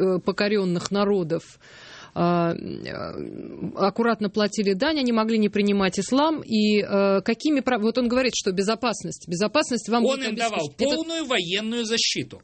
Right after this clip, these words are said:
Speaker 1: А, то есть все-таки за
Speaker 2: Безусловно.
Speaker 1: эти деньги они
Speaker 2: Он
Speaker 1: получали
Speaker 2: давал защиту
Speaker 1: защиту.
Speaker 2: их караванам, он давал защиту их имуществу, и действительно на территории халифата они могли ни о чем не беспокоиться, потому что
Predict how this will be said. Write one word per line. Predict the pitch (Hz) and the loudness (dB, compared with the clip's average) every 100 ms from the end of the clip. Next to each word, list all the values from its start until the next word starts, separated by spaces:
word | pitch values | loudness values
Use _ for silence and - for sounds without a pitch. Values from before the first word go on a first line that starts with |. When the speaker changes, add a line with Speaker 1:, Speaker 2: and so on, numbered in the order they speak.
| - | -2
Speaker 1:
А, | 208 - - | -2 -2 -2
то | 269 | -2
есть | 247 | 0
все-таки | - 349 226 | -2 0 2
за | 247 254 | 0 -2
Speaker 2:
Безусловно. | 269 240 | -2 -2
Speaker 1:
эти | 233 214 | -4 -4
деньги | 190 359 370 | -4 -2 0
они | 277 233 | 0 0
Speaker 2:
Он | 226 | 2
Speaker 1:
получали | 233 233 | 2 2
Speaker 2:
давал | 226 254 | 0 0
защиту | 233 233 - 208 233 | -2 -2 0 -2 -2
Speaker 1:
защиту. | 165 | -2
Speaker 2:
их | 202 202 | -2 -4
караванам, | - 180 160 151 196 285 220 | -2 0 2 2 0 0 -2
он | 220 180 | 0 0
давал | 202 208 175 | 0 0 -2
защиту | 170 185 - 214 156 156 156 | -2 -2 -2 0 -2 -2 -2
их | 170 165 | -2 0
имуществу, | 165 151 135 131 196 - 233 302 320 - - - | 0 0 -2 -2 -4 -2 -2 -2 -4 -14 -8 0
и | 202 202 190 180 | 2 4 4 2
действительно | 147 196 - 202 151 151 202 226 320 - - | 0 -4 -4 -2 -2 0 0 0 0 -4 -4
на | 170 220 185 | 0 0 0
территории | 160 185 180 180 185 143 135 131 | 0 0 0 0 0 0 0 -2
халифата | 131 160 156 180 139 139 | -2 -2 0 0 0 0
они | 147 165 156 | 0 0 0
могли | 156 160 151 151 | 0 0 0 0
ни | 147 | 2
о | 147 | 2
чем | 156 139 | 0 -2
не | 147 | 0
беспокоиться, | 156 - 190 311 359 - | -2 0 -2 0 -2 -2
потому | 180 170 170 170 | -2 0 0 -2
что | - 160 | 0 -2